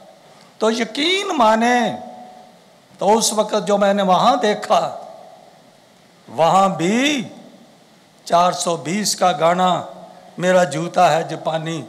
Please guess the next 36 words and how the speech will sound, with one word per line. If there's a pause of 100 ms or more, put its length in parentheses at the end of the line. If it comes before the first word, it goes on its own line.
(540)
उस
वक़्त
वहाँ
बज
रहा
था। (360)
और
उनकी
उस
सरकार
ने
मुझसे
पूछा,
मेरे
डिप्टी
स्पीकर,
उनके
डिप्टी
चेयरमैन
थे,
कहने
लगे, (260)
"हम
राज
कपूर
जी
की (200)
बुत
यहाँ
लगाना
चाहते
हैं,
लगाने
जा
रहे
हैं।"